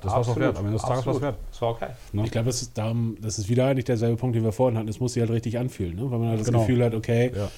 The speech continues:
Speaker 3: ich steck da jeden Monat, ähm, so und so viele Stunden rein, dann ist es irgendwie auch okay, wenn ich jeden Monat ein bisschen
Speaker 1: Ja, aber
Speaker 3: dafür
Speaker 1: überleg
Speaker 3: bezahle,
Speaker 1: doch, du
Speaker 3: so.
Speaker 1: gehst, du gehst mit Kumpels irgendwie was trinken, gehst in eine Bar, ja? Und ich meine, ich spiele, Division spiele ich Koop mit Freunden zusammen, ja? Leute, die in München sitzen, Hamburg sitzen, äh, wir sehen uns nicht mehr persönlich,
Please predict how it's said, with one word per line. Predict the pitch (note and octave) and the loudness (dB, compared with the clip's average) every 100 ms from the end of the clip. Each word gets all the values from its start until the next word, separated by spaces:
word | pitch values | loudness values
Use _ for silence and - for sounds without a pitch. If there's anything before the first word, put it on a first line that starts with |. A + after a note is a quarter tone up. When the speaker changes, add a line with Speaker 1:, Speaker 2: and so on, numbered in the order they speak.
| - - - | -14 -18 -6
Speaker 3:
ich | B2+ - | -4 0
steck | C3 B2+ - | 2 2 4
da | B2 | 4
jeden | B2 A#2 B2 B2 | 4 4 4 4
Monat, | B2+ B2+ B2 A#2 - | 4 4 2 0 -2
ähm, | C3 B2 A#2 | 2 2 4
so | |
und | B2 | 4
so | B2 | 2
viele | B2 B2 | 2 2
Stunden | - B2 C3 | 2 2 2
rein, | B2+ C3 C3 | 2 2 4
dann | B2 | 2
ist | B2 | 2
es | A2 | 0
irgendwie | A2 A#2+ | 0 0
auch | A2+ | 0
okay, | A2+ - A#2+ | 0 2 2
wenn | A#2 | 2
ich | A2 | 2
jeden | A#2+ | 2
Monat | A#2 A#2 | 4 2
ein | A2+ | 2
bisschen | A2+ A2+ A#2 | 0 0 2
Speaker 1:
Ja, | |
aber | G#2+ | 4
Speaker 3:
dafür | A2 A2 | 4 4
Speaker 1:
überleg | A2 | 6
Speaker 3:
bezahle, | A2 | 6
Speaker 1:
doch, | B2 | 4
du | |
Speaker 3:
so. | A#2+ | 4
Speaker 1:
gehst, | B2 B2 | 4 4
du | A2 | 0
gehst | G#2+ | 0
mit | G#2+ | -2
Kumpels | - B2+ B2+ F#2 | -2 0 0 0
irgendwie | A2 G#2 | 0 0
was | G2 | 0
trinken, | - G2 D#2+ | -2 -4 -2
gehst | F2+ F2 | -2 0
in | G#2 | 0
eine | |
Bar, | F2 F#2 E2 | 0 0 -2
ja? | F2 | -2
Und | F#2+ | -2
ich | F2+ | 0
meine, | A2+ | -2
ich | G2 | 0
spiele, | A#2+ A#2+ A#2 - - - - | 0 0 0 -6 -18 -8 0
Division | G#2 A#2+ B2 | 2 2 0
spiele | - | -2
ich | A2 | -4
Koop | - A#2+ G#2+ | 0 0 0
mit | F2+ F2+ | -2 -4
Freunden | - F#2 F2+ | -2 -2 -2
zusammen, | E2 C2+ B1 C#2 | -6 -10 -12 -8
ja? | E2 B2+ G#2 | -2 -2 -2
Leute, | F2+ G#2+ G#2+ | 0 0 2
die | G#2+ | 2
in | |
München | G#2 C3 A#2 | 2 2 0
sitzen, | G#2+ G2+ G2 | -4 -4 -2
Hamburg | G#2+ A2+ G2 | 0 0 0
sitzen, | G#2+ - A2 - - - - - | -4 -4 -6 -6 -14 -16 -14 -10
äh, | - G#2 | 0 2
wir | G2+ | 2
sehen | G#2 | 2
uns | B2 C3 | 0 -2
nicht | C3 | -2
mehr | A2+ | -2
persönlich, | G#2+ A2 A2 A2+ G2+ | 0 0 2 0 0